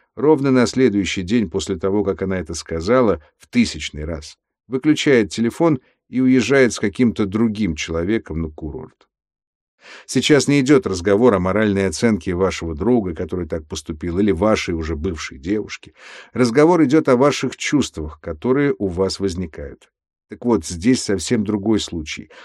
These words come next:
Тут человек осознанно, мотивированно, ради своей выгоды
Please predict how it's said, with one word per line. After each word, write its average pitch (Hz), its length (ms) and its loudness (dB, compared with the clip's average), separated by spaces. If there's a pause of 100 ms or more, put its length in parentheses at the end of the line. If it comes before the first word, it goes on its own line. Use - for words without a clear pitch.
(200)
Тут 131 200 -4
человек 117 560 2
осознанно, 104 920 0
мотивированно, 98 1300 2
ради 110 360 0
своей 110 440 2
выгоды 98 720 0